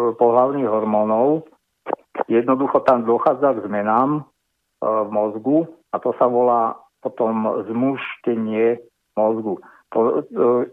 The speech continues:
čiže môže nastať taká kombinácia, že vzhľadom na to, že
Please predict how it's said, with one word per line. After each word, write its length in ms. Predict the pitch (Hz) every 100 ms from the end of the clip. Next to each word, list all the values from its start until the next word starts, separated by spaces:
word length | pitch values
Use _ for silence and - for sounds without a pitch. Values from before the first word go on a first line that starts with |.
| -
čiže 320 | 131 143 139
môže 400 | 131 139 160 156
nastať 800 | 131 - 127 139 - 147 - _
taká 320 | 127 - 147
kombinácia, 800 | 135 127 131 131 127 - 139 127
že 320 | 123 117 92 - - _ - _ _ _ _ _ _ 104
vzhľadom 400 | 123 160 170 131
na 160 | 135
to, 160 | 151 139
že 480 | 123 135 131 131